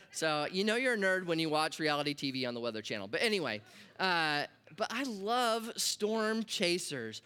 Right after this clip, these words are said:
Like, I grew up in Nebraska. You know, <laughs> like, Tornado Alley was, like, my backyard. I remember as a kid going camping in L-, Lake McConaughey. It's this giant lake out in western Nebraska. I'm pretty sure it's the only thing of significance in my state,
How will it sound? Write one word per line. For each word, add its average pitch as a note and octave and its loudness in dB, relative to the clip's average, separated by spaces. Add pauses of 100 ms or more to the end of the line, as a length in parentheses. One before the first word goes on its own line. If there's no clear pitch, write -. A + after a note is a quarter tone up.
(180)
Like, F#3 2
I A#3 2
grew G#3 -2
up G3+ 2
in G3+ 2
Nebraska. F3 0 (360)
You G3+ 0
know, A3 2
<laughs> G3 -2
like, F3 2 (260)
Tornado A3 2
Alley E3+ 2
was, C#3+ -2
like, D3+ 0
my D3+ 2
backyard. C#3+ -2 (300)
I F3+ 4
remember G#3 2
as F3+ 2
a E3+ 2
kid D#3+ 0
going D#3+ 2
camping E3 0
in C#3+ 2
L-, C3+ -4 (180)
Lake D#3+ 0
McConaughey. C#3+ -2
It's A2+ -8
this C3 -8
giant D3+ -2
lake C#3+ -2 (220)
out C#3+ -2
in C#3 -4
western D3 -2
Nebraska. C3+ -2
I'm C3+ -4
pretty E3 -4
sure D#3+ 0
it's C#3+ -2
the C#3+ -4
only D3+ -2
thing C#3+ -2
of B2+ -8
significance C3 -6
in C3+ -6
my C3 -4
state, B2 -4